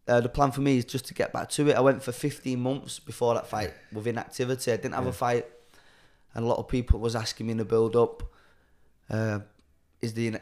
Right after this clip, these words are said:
Speaker 1: inactivity gonna affect your performance, et cetera?" And I
Speaker 2: Well,
Speaker 1: don't
Speaker 2: a
Speaker 1: believe
Speaker 2: ring
Speaker 1: it
Speaker 2: rust.
Speaker 1: did.
Speaker 2: Yeah,
Speaker 1: Nah,
Speaker 2: no.
Speaker 1: I, I've always said, you know what? If you live like I do and you're in,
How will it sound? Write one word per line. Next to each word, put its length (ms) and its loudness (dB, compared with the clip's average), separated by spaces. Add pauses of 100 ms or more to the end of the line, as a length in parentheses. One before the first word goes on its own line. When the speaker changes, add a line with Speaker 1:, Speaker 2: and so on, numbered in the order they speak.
Speaker 1:
inactivity 640 -4
gonna 220 -6
affect 340 -8
your 120 -8
performance, 680 -4
et 160 -8
cetera?" 580 -2
And 100 -4
I 60 2
Speaker 2:
Well, 120 10
Speaker 1:
don't 100 8
Speaker 2:
a 20 6
Speaker 1:
believe 160 8
Speaker 2:
ring 40 6
Speaker 1:
it 80 4
Speaker 2:
rust. 120 8
Speaker 1:
did. 220 4 (260)
Speaker 2:
Yeah, 200 -6
Speaker 1:
Nah, 320 2 (120)
Speaker 2:
no. 100 -10
Speaker 1:
I, 220 0
I've 100 0
always 220 8
said, 260 2
you 60 -6
know 100 2
what? 300 4 (460)
If 180 -4
you 80 2
live 220 4
like 240 0
I 160 6
do 160 -2
and 100 -6
you're 100 -4
in, 160 -6